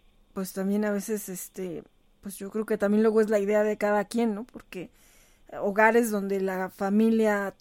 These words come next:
desde los papás, todos son veganos, pues, van a acostumbrar a sus niños a una alimentación de ese tipo. A lo mejor ya grandes, pues, igual y les llama la atención probar la carne, pero ya hay otras alternativas.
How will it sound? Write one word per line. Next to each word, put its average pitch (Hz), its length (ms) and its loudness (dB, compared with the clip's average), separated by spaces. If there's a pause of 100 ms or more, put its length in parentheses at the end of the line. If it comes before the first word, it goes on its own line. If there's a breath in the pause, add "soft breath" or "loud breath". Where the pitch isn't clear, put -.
(160)
desde 202 280 0
los 185 140 -4
papás, 220 400 0
todos 220 260 0
son 220 220 -2
veganos, 226 380 0
pues, 190 180 -8
van 202 140 -4
a 196 40 -4
acostumbrar 196 520 -2
a 202 40 0
sus 196 200 -8
niños 208 400 0 (460 soft breath)
a 208 120 2
una 226 240 6
alimentación 208 720 0
de 202 80 4
ese 208 160 -2
tipo. 320 260 0
A 196 60 0
lo 170 80 -4
mejor 170 260 -4
ya 202 200 -2
grandes, 202 420 -4
pues, - 260 -18
igual 196 280 -2
y 190 60 -2
les 185 140 -6
llama 202 200 0
la 190 100 -4
atención 202 400 -2
probar 190 340 -4
la 180 140 -6
carne, 254 400 0
pero 196 580 2 (120)
ya 208 320 0
hay 214 160 4
otras 208 760 -2
alternativas. 208 1080 0